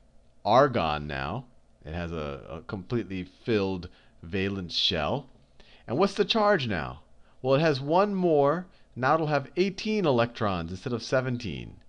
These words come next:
right? So what is its charge now? It has, it has seventeen protons, eighteen electrons. It has a negative one charge. So I'll just put a negative up there. And it has a negative charge now 'cause it got that electron from sodium.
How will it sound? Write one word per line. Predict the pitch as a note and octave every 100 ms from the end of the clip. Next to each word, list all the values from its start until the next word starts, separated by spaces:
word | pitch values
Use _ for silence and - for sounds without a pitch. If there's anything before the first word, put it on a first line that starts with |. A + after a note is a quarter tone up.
| - -
right? | C2 C#2 A2 C3+ - - - -
So | B2
what | D3
is | D#3+
its | F3
charge | - E3+ D3+ C3+ F2+
now? | D2 A1+ - - _ -
It | A2
has, | B2 G#2+ - -
it | G#2+
has | A#2 G#2
seventeen | - F3 E3 F#3+ F#3 F3+ D#3
protons, | D#3 C#3+ C#3+ C#3 C3+
eighteen | C3 D3+ D#3 D3+
electrons. | C#3 C3+ D3 G2+ F2+ F#2+ B2+
It | G#2
has | G2+
a | G2+
negative | F2+ G#2 A#2+ B2+ G2+
one | G#2 G#2
charge. | F#2 D#2+ C#2 - - - _ - _ _ _ _ - -
So | D2+
I'll | D#2+
just | E2
put | - E2+
a |
negative | D#2 D2 C#2 C2+ A1+
up | -
there. | G1+ G1+ - - _ _ _ - - - -
And | B2+
it |
has | F3+ E3+
a |
negative | E3 F3+ E3+ -
charge | G2+ G2+ G2+
now | G#2 D#3+
'cause | E3 G#2
it | G2
got | G#2+ A2+ A#2
that | A#2 - -
electron | D3 F#3 - D#2+ D2
from | C#2+ G#2+
sodium. | A2 C3 A#2+ B1 G1+